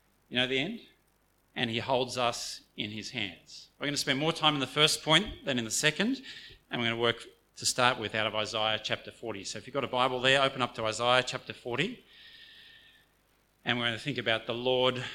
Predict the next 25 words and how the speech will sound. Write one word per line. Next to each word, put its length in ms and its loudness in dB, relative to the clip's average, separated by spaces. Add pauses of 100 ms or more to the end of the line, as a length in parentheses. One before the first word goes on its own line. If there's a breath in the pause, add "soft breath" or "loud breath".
(280 loud breath)
Almighty. 800 2 (960 loud breath)
In 120 6
this 200 8
chapter, 500 10
God 240 6
addresses 680 4
Israel 800 4
in 400 0
its 320 0 (120)
exile. 680 2 (600 soft breath)
Uh, 140 0
the 80 -2
Babylonians, 720 8
you 40 0
might 200 8
remember, 280 4
have 140 6
come 260 4
in 180 8
and 120 2
destroyed 640 4
Jerusalem 840 0
and 200 0
the 80 -8
temple 600 4